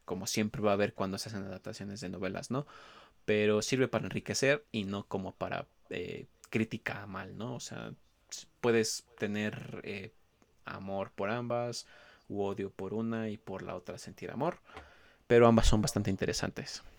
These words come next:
Es, son complementarias, al menos para mí. Y creo que en esto del gobierno totalitario y toda la onda, mm, no soy tan fan de este tipo de, de historias, porque creo que hay más cosas que influyen en toda la,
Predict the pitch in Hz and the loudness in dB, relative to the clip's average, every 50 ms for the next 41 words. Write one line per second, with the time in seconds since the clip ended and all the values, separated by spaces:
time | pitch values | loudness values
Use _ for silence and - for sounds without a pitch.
0 | - - - - - - 107 101 - - - - - - - 123 123 - 143 120 | -20 -20 -20 -10 -2 0 0 2 2 0 -4 -4 -4 2 2 2 6 6 4 4
1 | - 101 101 98 98 - 98 98 95 98 - - 90 95 92 - - - - - | 4 0 -2 -4 -4 -2 -2 -2 -4 -4 -8 -8 -10 -8 -8 -10 -10 -10 -10 -8
2 | - - - - - - - - - - - _ _ _ _ - - _ _ _ | -10 -8 -8 -10 -12 -14 -16 -20 -20 -20 -20 _ _ _ _ -20 -20 _ _ _
3 | _ - - 113 110 110 110 110 - - 123 123 123 - - 127 123 123 120 120 | _ -8 -2 0 2 2 2 2 0 0 0 0 0 2 2 4 4 4 4 4
4 | 117 117 113 113 110 - _ _ _ _ - - 117 117 110 110 107 - - 123 | 4 4 4 4 2 -2 _ _ _ _ -12 -6 0 2 4 4 4 4 2 2
5 | 123 120 117 113 104 107 110 117 123 123 127 127 123 120 123 120 120 117 113 110 | 2 2 2 2 2 4 4 4 4 4 2 2 0 -2 0 0 0 2 2 0
6 | 107 107 - 110 - 101 98 98 104 - 101 104 101 95 98 95 - - 98 98 | 0 -2 -4 -4 -2 -2 -4 -4 -4 -2 -2 -2 0 0 -2 -4 -4 -4 -4 -2
7 | 101 98 101 98 101 104 104 107 110 120 - - - - - - - - - - | -2 -2 -4 -4 -4 -4 -2 0 -2 -2 -2 -6 -16 -20 -20 -20 -20 -20 -20 -20
8 | _ _ _ _ _ - - - - - - - 90 95 104 110 110 - - 107 | _ _ _ _ _ -18 -14 -12 -10 -10 -8 -8 -4 0 2 2 2 2 0 -2
9 | - - 95 95 - - 104 101 98 95 92 95 95 92 90 87 - - - - | -2 -2 -6 -6 -4 -4 -4 -4 -4 -4 -4 -4 -4 -4 -6 -8 -10 -12 -12 -14
10 | 95 - - - - 95 95 104 - 92 85 85 - - - - - - - - | -12 -12 -12 -12 -10 -10 -10 -8 -8 -8 -8 -8 -8 -10 -12 -16 -18 -16 -10 -8
11 | - - - - - 98 95 110 117 - - - - 127 - - - - - - | -6 -6 -6 -4 -2 -2 0 -2 -2 -4 -4 -8 -12 -12 -12 -14 -10 -8 -6 -6
12 | - - - - - - - - - - 104 101 101 98 98 98 98 - - - | -6 -8 -8 -8 -8 -8 -8 -8 -6 -4 -4 -2 -2 -2 -4 -4 -4 -4 -6 -4
13 | - 110 107 - 101 - - 104 101 95 - - 107 104 101 101 95 95 92 92 | -4 -4 -4 -4 -6 -6 -6 -8 -10 -10 -6 -4 -2 -2 -2 -2 -4 -6 -6 -8
14 | 98 - 95 90 90 90 90 - - - 80 78 76 - - | -8 -8 -8 -6 -6 -6 -4 -6 -6 -6 -8 -10 -12 -12 -14